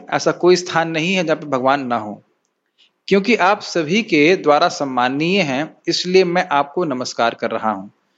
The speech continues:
मैं आपको हजारों बार प्रणाम करता हूं और पुनः फिर प्रणाम करता हूं। स्पष्ट है तात्पर्य। भगवान को बस एक बात कहना चाहता हूं, जब भगवान की महिमा भक्त को समझ में आती है तो भगवान की शरण वह लेता ही है,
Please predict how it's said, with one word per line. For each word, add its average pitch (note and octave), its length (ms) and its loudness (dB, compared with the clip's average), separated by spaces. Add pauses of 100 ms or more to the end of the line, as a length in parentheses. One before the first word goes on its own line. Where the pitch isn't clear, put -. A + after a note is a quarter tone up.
(380)
मैं C#3+ 140 2
आपको E3 640 2
हजारों D3 480 2
बार E3 200 4
प्रणाम D3 320 0
करता C#3+ 340 -2
हूं E3 180 -4
और C3+ 280 -2
पुनः B2+ 200 -2
फिर C#3+ 200 0
प्रणाम A2+ 300 -4
करता - 260 -18
हूं। B2 40 -18
स्पष्ट - 380 -2
है A#3 120 -2 (340)
तात्पर्य। A2+ 460 -4 (1600)
भगवान E3+ 600 4
को D3 340 0
बस G3+ 200 -2
एक A3 160 2
बात G#3 200 2
कहना F3 240 -4
चाहता D3+ 340 2
हूं, E3+ 140 -2
जब E3+ 160 0
भगवान D3+ 440 2
की F3 140 -6
महिमा D#3+ 400 0
भक्त D3+ 360 -4
को D#3+ 80 -2
समझ C#3+ 320 -2
में C#3 120 0
आती B2 280 -2
है C3 300 2
तो D#3 200 -8
भगवान C#3+ 500 0
की D#3+ 140 -6
शरण D3+ 380 0
वह C#3+ 160 -4
लेता B2+ 360 0
ही A#2 180 -4
है, G#2 160 -10